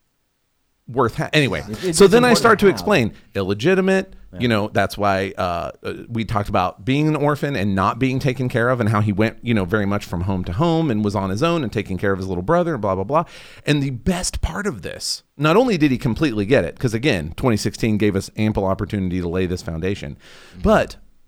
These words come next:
Speaker 1: my wife is a child support enforcement
Speaker 2: Oh,
Speaker 1: for
Speaker 2: yes.
Speaker 1: the state of Oklahoma. She comes in, in the middle of this conversation and gets to,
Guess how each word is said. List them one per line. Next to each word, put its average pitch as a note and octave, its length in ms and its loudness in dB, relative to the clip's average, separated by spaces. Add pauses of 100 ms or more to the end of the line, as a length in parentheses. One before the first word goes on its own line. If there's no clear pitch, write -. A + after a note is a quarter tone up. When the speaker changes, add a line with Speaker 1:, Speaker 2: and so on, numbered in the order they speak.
Speaker 1:
my B2 140 2
wife E3 300 0 (140)
is G#2 180 0
a G2+ 60 -4
child G2+ 280 0
support - 280 -2
enforcement F2+ 580 -8 (880)
Speaker 2:
Oh, F#2 80 -14
Speaker 1:
for F#2 420 2
Speaker 2:
yes. - 240 -12
Speaker 1:
the G#2 60 -12
state G2+ 200 0
of F#2+ 80 0
Oklahoma. B2+ 440 0 (140)
She - 200 -2
comes D3+ 300 0 (160)
in, G#3+ 280 6
in D3 120 4
the C#3 40 4
middle D3 240 4
of B2+ 120 2
this C3 100 -2
conversation B2 760 -4 (220)
and B2 240 -2
gets D#3+ 240 0
to, D#3+ 300 -4